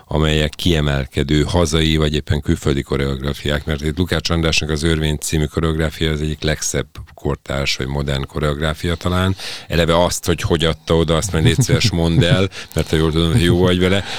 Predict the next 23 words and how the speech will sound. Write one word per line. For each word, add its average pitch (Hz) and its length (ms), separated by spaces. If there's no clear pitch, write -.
de 92 200
Eri 101 220
Gutyi 92 520
és 85 260
a, 80 260
az 78 140
A 85 160
B 87 100
C, - 120
az, 87 340
az 82 180
meg 85 120
a 85 60
tánc 76 360
A 73 100
B 73 100
C-je, 90 420
és 82 180
az 78 120
Kökény 76 320
Ámori 73 240
Kamil 67 300
táncolhatta. 82 880